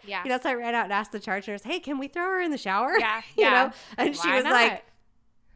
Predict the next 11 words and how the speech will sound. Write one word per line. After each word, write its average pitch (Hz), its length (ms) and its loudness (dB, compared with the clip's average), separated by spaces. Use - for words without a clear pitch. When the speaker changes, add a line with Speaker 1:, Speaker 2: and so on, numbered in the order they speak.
Speaker 1:
not? 403 220 0
Speaker 2:
"Yeah, 453 140 2
you 240 80 -6
Speaker 1:
<laughs> - 40 -16
Speaker 2:
can. 294 560 -4
We 254 120 -4
don't 285 240 -2
usually, 254 520 -2
but 247 220 -4
you 220 140 -8
can." 233 480 -2